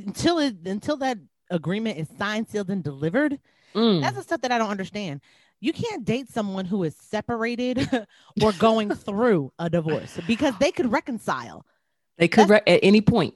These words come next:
Speaker 1: At any point. And then you sit there like, "But I thought he was getting a divorce." I know that's what you had thought. And now you had found yourself in a jacked up situation with your heart broke.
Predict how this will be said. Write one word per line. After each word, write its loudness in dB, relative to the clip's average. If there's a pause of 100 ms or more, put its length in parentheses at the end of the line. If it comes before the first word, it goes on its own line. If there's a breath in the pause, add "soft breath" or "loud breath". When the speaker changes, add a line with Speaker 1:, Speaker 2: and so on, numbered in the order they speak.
Speaker 1:
At -4
any -4
point. -6
And -4
then -2
you 2
sit -6
there -4
like, -6
"But -6
I -8
thought -6
he 0
was -4
getting -10
a -8 (140)
divorce." 0
I 0
know -2
that's -4
what -4
you -6
had -4
thought. -4 (260 soft breath)
And -4
now -2 (200 soft breath)
you -2
had 0 (160)
found 0
yourself 0
in -6
a -6
jacked -2
up -2
situation -4
with -2
your 0
heart 0
broke. -4